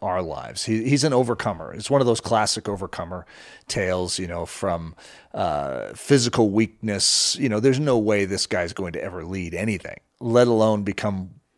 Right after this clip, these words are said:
considered by many not just one of the greatest presidents, but one of the greatest men of the century, and, uh, a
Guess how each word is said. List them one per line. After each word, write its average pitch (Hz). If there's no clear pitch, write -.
considered 160
by 143
many 113
not 147
just -
one 139
of -
the 127
greatest 113
presidents, 107
but 117
one 151
of 160
the 135
greatest 110
men 98
of 76
the 67
century, -
and, 110
uh, 85
a 123